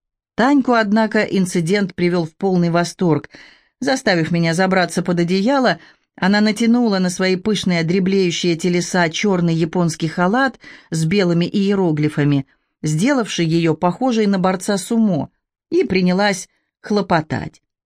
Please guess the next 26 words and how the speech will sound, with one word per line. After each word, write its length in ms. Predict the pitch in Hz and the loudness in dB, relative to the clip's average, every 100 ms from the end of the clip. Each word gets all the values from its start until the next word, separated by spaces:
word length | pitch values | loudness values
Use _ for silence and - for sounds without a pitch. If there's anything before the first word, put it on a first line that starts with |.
| _ _ | _ _
Заставила 540 | 214 262 - 370 240 | -2 0 0 0 2
меня 220 | 208 202 196 | 2 0 0
выпить 320 | 220 185 180 | 0 -2 -2
целую 320 | 233 220 190 | -2 0 0
кружку 440 | 185 214 - 180 - - | 0 -2 0 -2 -4 -8
омерзительного 760 | - 196 202 196 240 214 185 170 | 0 2 2 0 -2 0 0 0
шарлатанского 800 | 170 175 175 175 202 180 185 175 | -2 -2 -2 0 -2 -2 -2 -2
средства, 640 | - 220 226 226 208 196 - _ _ _ _ | 0 -2 -2 -4 -4 -4 -6 _ _ _ _
невиданное 600 | 196 233 220 214 208 202 | 2 2 2 2 2 0
изобилие 640 | 185 196 208 220 269 214 | 0 -2 0 0 2 0
которых 480 | 180 185 175 180 165 - _ _ | 0 -2 0 -2 -2 -10 _ _
нахлынуло 680 | 185 202 262 311 294 240 214 | 0 0 0 0 2 2 2
на 160 | 196 | 0
нас 320 | 180 202 185 - _ _ | 0 0 -4 -12 _ _
со 180 | - 190 | -4 -4
свободой, 760 | - 196 190 196 151 127 123 - _ _ _ | 0 0 2 2 0 -2 -8 -12 _ _ _
и 80 | 214 | -2
отправилась 560 | 226 339 359 294 202 | -2 -2 0 0 -2
ставить 360 | - 247 226 185 | -2 -2 -2 -2
на 220 | 208 240 | 0 0
уши 340 | 214 - 185 160 _ | -2 -2 -4 -4 _
весь 280 | - 240 226 | -4 -2 -2
поезд 520 | - 233 269 180 - _ _ | -6 -4 0 0 -4 _ _
в 120 | _ - | _ -4
поисках 440 | 233 208 - 180 | 0 0 -2 -2
врача, 480 | 180 175 180 262 | 0 0 0 0